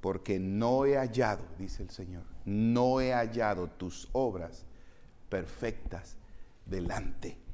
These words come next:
de Dios". Acuérdate, pues, de lo que has oído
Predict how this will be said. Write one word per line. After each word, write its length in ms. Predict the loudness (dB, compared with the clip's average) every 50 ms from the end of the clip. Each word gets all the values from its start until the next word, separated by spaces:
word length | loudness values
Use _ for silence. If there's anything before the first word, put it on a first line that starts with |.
| -10 -10 -12 -14 -16 -18 -18 -18 -14
de 180 | -10 -8 -8 -6
Dios". 380 | -4 -4 -4 -6 -6 -8 -6 -6
Acuérdate, 680 | -4 -4 -4 2 4 4 6 6 4 2 2 0 -2 0
pues, 220 | 2 2 4 4
de 60 | 4 2
lo 120 | 2 2
que 100 | 2 2
has 240 | 2 2 2 0 -4 -4 -6 -6 -8 -12 -14 -14 -12 -12 -10 -10 -8 -8 -4 0
oído 560 | 2 6 6 8 6 6 6 4 2 0